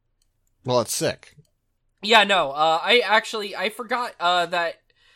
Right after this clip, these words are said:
Speaker 2: uh, that he actually has a, a Pixiv account where he has some of his art. 'Cause he didn't really work on much Gundam stuff after, you know, Outer Gundam. Uh,
Speaker 1: Mm-hmm.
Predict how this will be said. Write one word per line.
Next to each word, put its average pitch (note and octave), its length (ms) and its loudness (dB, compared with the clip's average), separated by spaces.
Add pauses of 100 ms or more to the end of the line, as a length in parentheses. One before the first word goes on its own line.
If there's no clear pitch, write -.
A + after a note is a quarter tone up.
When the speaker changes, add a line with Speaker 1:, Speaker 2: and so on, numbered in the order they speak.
(260)
Speaker 2:
uh, D#3 480 0 (220)
that E3+ 240 0
he F#3 280 -6
actually F#3 460 -4
has F#3 340 -2
a, E3+ 380 -2
a E3 100 -2
Pixiv F#3 440 -10
account C#3+ 360 -8
where C#3+ 180 -8
he D3 220 -14
has D3+ 240 -8
some D#3 180 -10
of C#3+ 120 -12
his C3 120 -12
art. C3 380 -12 (340)
'Cause D#3+ 140 -16
he G3+ 80 -8
didn't B3 240 0
really A#3+ 220 0
work F#3+ 260 -6
on F3 160 -2
much E3+ 300 -6
Gundam D#3 360 -6
stuff - 300 -10
after, B2 480 -12 (240)
you C3+ 140 -16
know, A2+ 240 -16 (180)
Outer B2+ 240 -8
Gundam. G#2 460 -20 (680)
Uh, A2+ 220 -6
Speaker 1:
Mm-hmm. C#2+ 120 -10